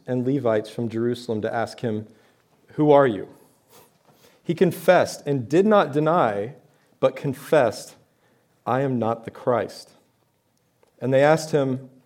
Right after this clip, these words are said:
'What then? Are you Elijah?' He said, 'I'm not.' 'Are you the prophet?'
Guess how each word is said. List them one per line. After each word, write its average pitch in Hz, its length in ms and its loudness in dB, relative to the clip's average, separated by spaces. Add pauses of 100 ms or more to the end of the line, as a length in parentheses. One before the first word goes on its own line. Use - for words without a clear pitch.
(580)
'What 139 300 2
then? 98 240 -6
Are 113 200 -8
you 120 420 -2
Elijah?' 143 640 0 (400)
He 127 100 -8
said, 117 460 0 (300)
'I'm 107 160 -4
not.' 104 420 -4 (1200)
'Are 113 60 -6
you 113 80 -4
the 104 80 -4
prophet?' 233 680 2